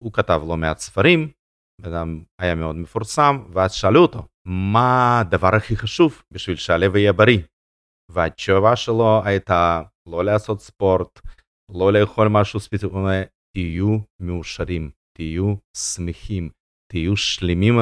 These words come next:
עם עצמכם, זה הדבר הכי חשוב לבריאות הלב." אז אם אנחנו עכשיו מדברים על ספורט, אני אומר, "חברים, אתם צריכים להיות שלמים עם מה שאתם עושים, ש-,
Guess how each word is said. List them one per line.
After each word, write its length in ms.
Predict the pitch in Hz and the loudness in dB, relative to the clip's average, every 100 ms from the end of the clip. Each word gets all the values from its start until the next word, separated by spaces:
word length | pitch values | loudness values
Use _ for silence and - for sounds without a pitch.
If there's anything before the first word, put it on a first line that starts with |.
| 104 | 0
עם 140 | 113 107 | -2 -4
עצמכם, 640 | 95 - 92 - 123 85 73 | -4 -6 -12 -4 -2 -2 -4
זה 400 | 90 80 110 123 | -10 -2 2 2
הדבר 280 | 131 117 110 | 2 2 2
הכי 180 | 104 101 | 2 -4
חשוב 420 | - - 160 185 | -12 -8 -2 0
לבריאות 460 | 139 82 87 90 - | 2 0 -4 -6 -4
הלב." 220 | 85 73 - _ _ _ _ - | -4 -6 -10 _ _ _ _ -12
אז 180 | 98 120 | 0 4
אם 80 | 139 | 4
אנחנו 440 | 104 95 92 82 - _ | 4 0 -2 -10 -12 _
עכשיו 380 | - - 101 78 71 | -14 -2 0 0 -4
מדברים 640 | 80 78 82 98 80 73 - _ 82 | -12 -10 -4 -4 -4 -8 -16 _ -12
על 140 | 76 | -10
ספורט, 640 | - - - 131 147 - - - _ | -10 -6 4 4 4 0 -20 -20 _
אני 160 | 85 85 | -8 -6
אומר, 260 | 87 85 80 _ _ - | -2 -4 -6 _ _ -12
"חברים, 360 | 78 95 98 101 _ _ _ | -4 -2 -2 -6 _ _ _
אתם 200 | - 98 | -10 -10
צריכים 280 | - - 104 | -10 -10 -4
להיות 420 | 107 120 120 _ _ _ _ | 0 0 0 _ _ _ _
שלמים 520 | - 104 110 123 104 82 | -14 -4 -2 0 0 -4
עם 140 | 85 82 | -10 -8
מה 100 | 82 | -6
שאתם 320 | 90 82 92 | -6 -6 -4
עושים, 400 | 101 - 120 92 - - _ - | -6 -2 -2 -2 -6 -20 _ -16
ש-, 140 | - | -14